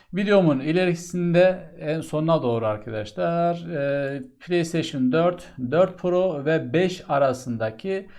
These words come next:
işte teknik özellikleri, siz-, kıyaslarını, karşılaştırmalarını da sizlere göstereceğim. O yüzden videomun sonuna kadar izlerseniz bundan, e, istifade edersiniz. E, aynı zamanda kanalıma ve,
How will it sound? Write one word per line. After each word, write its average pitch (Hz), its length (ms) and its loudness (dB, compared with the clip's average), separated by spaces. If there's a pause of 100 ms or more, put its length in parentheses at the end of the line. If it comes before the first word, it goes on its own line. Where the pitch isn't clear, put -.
(180)
işte 156 220 -6
teknik 170 360 -4
özellikleri, 165 540 0
siz-, 170 260 -10
kıyaslarını, 156 680 0
karşılaştırmalarını 139 1040 0
da 175 120 -2
sizlere 160 520 -4 (380)
göstereceğim. 170 680 -2
O 160 60 0
yüzden 151 260 -4
videomun 147 220 -6
sonuna 135 300 -4
kadar 143 300 -2
izlerseniz 131 840 -6 (100)
bundan, 123 440 -6 (400)
e, 127 100 -10
istifade 131 540 -6
edersiniz. 131 580 -4 (840)
E, 143 220 0
aynı 185 280 6
zamanda 180 600 6 (220)
kanalıma 160 460 4
ve, 165 220 2